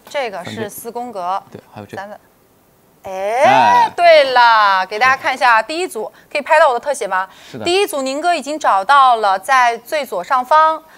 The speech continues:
Speaker 1: 和中间的第三排是四宫格的散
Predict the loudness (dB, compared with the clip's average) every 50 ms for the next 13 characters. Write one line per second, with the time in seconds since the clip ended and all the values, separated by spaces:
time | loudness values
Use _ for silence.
0 | -20 _ _ -10 -4 0 2 2 2 0 -2 -4 -4 -6 -4 0 2 2 2 2
1 | 0 -2 -2 -2 -2 -4 -2 -2 -2 -2 -2 -2 0 0 2 2 2 0 -2 -4
2 | -14 _ _ -16 -14 -8 -6 -6 -6 -6 -8 -10 -10 -8 -6 -4 -6 -6 -6 -8
3 | -8 -8 -8 -6 -8 -10 -10 -8 -10 -10 -10 -10 -16